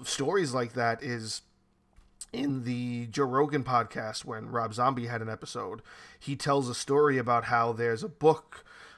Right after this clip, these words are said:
um, I forget the name of the book, but it's, it's basically the tellings of the last years of Groucho Marx,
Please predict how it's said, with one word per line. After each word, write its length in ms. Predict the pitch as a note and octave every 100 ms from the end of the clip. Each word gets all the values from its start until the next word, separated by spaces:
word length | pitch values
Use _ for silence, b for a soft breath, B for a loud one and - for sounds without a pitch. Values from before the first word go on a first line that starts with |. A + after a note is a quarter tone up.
| B
um, 400 | - G3+ A2 G#2
I 60 | A2+
forget 220 | - C#3
the 60 | B2
name 140 | B2
of 60 | A2+
the 80 |
book, 280 | G2+ B2 A2 -
but 100 | A2+
it's, 180 | A2+
it's 180 | - C3
basically 600 | - C#3 C3+ C3+ C3 B2+
the 160 | A#2+ B2
tellings 800 | - C3+ B2 B2 A#2+ A#2+ A#2+ - B B B
of 260 | - A#2 G#2+
the 80 | A#2+
last 460 | A#2 A#2+ B2+ -
years 600 | B2+ B2 A#2+ A2+ A2 G#2
of 400 | - B2 A2 G#2+
Groucho 440 | A2 B2 A2 - A2
Marx, 560 | A#2 C3+ G#2 - -